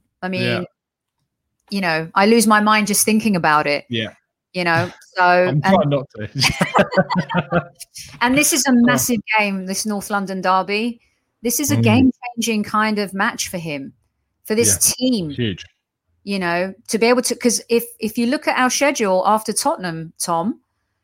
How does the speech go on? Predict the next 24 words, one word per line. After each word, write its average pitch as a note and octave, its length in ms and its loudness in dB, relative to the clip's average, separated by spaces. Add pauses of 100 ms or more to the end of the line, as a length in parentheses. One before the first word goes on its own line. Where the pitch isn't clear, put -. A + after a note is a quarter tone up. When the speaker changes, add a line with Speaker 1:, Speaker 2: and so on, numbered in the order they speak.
(200)
Speaker 1:
it's - 260 0
Speaker 2:
West - 20 -6
Speaker 1:
pretty C#4+ 220 2
Speaker 2:
Ham, B3 300 0
Speaker 1:
healthy. - 160 -4
Speaker 2:
Liverpool. C3 520 -4 (1000)
Speaker 1:
I A3+ 60 0
mean, B3 220 4
it's, - 420 0
we B3 120 4
play C#4+ 220 2
a C4+ 40 4
lot C4+ 140 2
of C4 60 2
the B3 60 -2
bottom A#3+ 240 0
half A#3 200 0
teams A#3+ 280 -4
as F#3+ 120 -8
well, A3 100 2
Speaker 2:
We D#3+ 60 8
do, D3 220 4
Speaker 1:
though. F2+ 60 -6 (320)
Speaker 2:
yeah. A#2+ 240 0